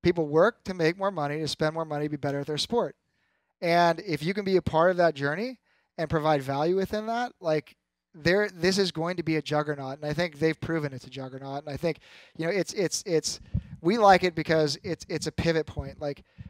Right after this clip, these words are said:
I can't go to triathlon and market to anyone else, but I can go to CrossFit and I can market to everyone else because everyone kinda knows functional fitness. Everyone knows the Olympic lifts. And from the standpoint of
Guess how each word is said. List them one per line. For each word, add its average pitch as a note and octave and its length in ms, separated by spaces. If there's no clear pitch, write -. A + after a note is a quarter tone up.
I F3 100
can't G3+ 320
go D#3 220
to D#3 160
triathlon D#3 680
and D3 120
market C#3 260
to C3+ 80
anyone C3+ 240
else, - 320
but D3+ 80
I F3+ 100
can G#3+ 100
go G#3 100
to E3+ 80
CrossFit D#3+ 540
and D#3 100
I D#3 60
can D#3+ 140
market D3+ 320
to - 120
everyone C#3+ 320
else B2+ 220
because C#3+ 240
everyone F3 320
kinda D#3+ 220
knows C#3+ 260
functional C#3 420
fitness. C#3 460
Everyone E3 340
knows D3+ 360
the C#3 100
Olympic C3+ 400
lifts. C#3 240
And D#3+ 160
from E3+ 120
the D#3 80
standpoint F3+ 420
of D3+ 160